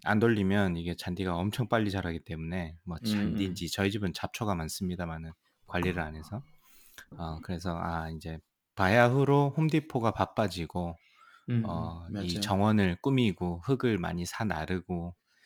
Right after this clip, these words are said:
Speaker 1: 뭐 이 다양한 어, 식물들을 갖다 키우시더라고요. 여기는 또 그게
Speaker 2: 그쵸.
Speaker 1: 이맘때쯤 많이 하시니까 네.
Speaker 2: 예,
Speaker 1: 그게 너무
Speaker 2: 맞아요.
Speaker 1: 또
Speaker 2: 저희도
Speaker 1: 당연한 것
Speaker 2: 가보면
Speaker 1: 같고. 네.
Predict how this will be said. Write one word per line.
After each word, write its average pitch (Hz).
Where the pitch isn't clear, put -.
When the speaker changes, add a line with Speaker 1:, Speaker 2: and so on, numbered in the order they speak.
Speaker 1:
뭐 107
이 92
다양한 135
어, 87
식물들을 170
갖다 -
키우시더라고요. 127
여기는 104
또 95
그게 98
Speaker 2:
그쵸. -
Speaker 1:
이맘때쯤 131
많이 90
하시니까 95
네. 90
Speaker 2:
예, 110
Speaker 1:
그게 113
너무 101
Speaker 2:
맞아요. 117
Speaker 1:
또 113
Speaker 2:
저희도 -
Speaker 1:
당연한 156
것 170
Speaker 2:
가보면 -
Speaker 1:
같고. 113
네. 98